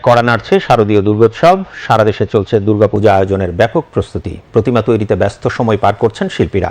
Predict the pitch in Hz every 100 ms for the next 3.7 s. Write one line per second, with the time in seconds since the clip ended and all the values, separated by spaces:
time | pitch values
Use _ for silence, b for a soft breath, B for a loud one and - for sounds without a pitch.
0 | - 127 185 - 143 120 - 107 190 -
1 | B B - 104 117 131 160 - 110 -
2 | 110 95 87 - 82 - b b 101 127
3 | 131 143 135 131 131 120 156